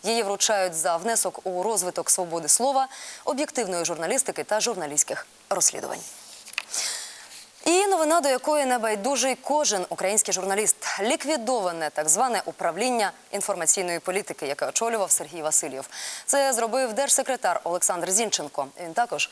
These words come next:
пообіцяв відмовитися від телефонного права. У інтерв'ю "Україні молодій" Зінченко сказав: "Темники ліквідовано як клас. Надалі ніхто не дочекається того, коли телеканалам, радіостанціям, газетам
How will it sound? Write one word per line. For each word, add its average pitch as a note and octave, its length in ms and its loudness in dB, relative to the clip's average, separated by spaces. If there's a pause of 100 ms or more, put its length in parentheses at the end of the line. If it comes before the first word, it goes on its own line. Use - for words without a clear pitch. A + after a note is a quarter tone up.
(140)
пообіцяв F3 440 0
відмовитися E3 640 0 (220)
від F3+ 160 -2
телефонного D#3+ 600 -2
права. C#3 320 -2 (640)
У E4 80 2
інтерв'ю E4+ 320 4
"Україні D#4 300 2
молодій" D4 340 2
Зінченко B3 460 0
сказав: G#3 540 2
"Темники C#4 520 0
ліквідовано F#3+ 640 -2
як F3 260 -4
клас. E3+ 440 2 (120)
Надалі G#3 440 2
ніхто C4 380 -2
не A3+ 160 0
дочекається F3+ 680 0
того, A3 360 -2 (320)
коли G#3 260 0
телеканалам, B3+ 800 2
радіостанціям, A3+ 880 0
газетам G#3+ 480 0